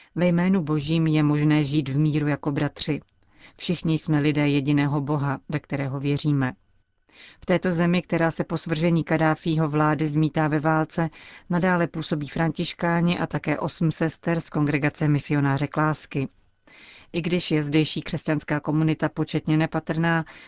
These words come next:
přesto je důležitým opěrným bodem především pro mnohé zahraniční křesťany z Filipín, Nigérie, Senegalu, Burundi, Sierra Leone, Libérie, Nigeru a Ghany, ale také několik Evropanů.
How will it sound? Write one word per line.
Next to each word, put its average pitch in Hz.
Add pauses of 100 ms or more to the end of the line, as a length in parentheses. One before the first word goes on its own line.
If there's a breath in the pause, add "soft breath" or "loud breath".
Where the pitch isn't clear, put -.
(100)
přesto -
je 190
důležitým 175
opěrným 165
bodem 156
především 151
pro 156
mnohé 151
zahraniční 147
křesťany 160
z -
Filipín, 151
Nigérie, 151
Senegalu, 147 (180 loud breath)
Burundi, 156
Sierra 143
Leone, 151 (100)
Libérie, 147
Nigeru 143
a 156
Ghany, 147 (420 loud breath)
ale 190
také 151
několik 147
Evropanů. 156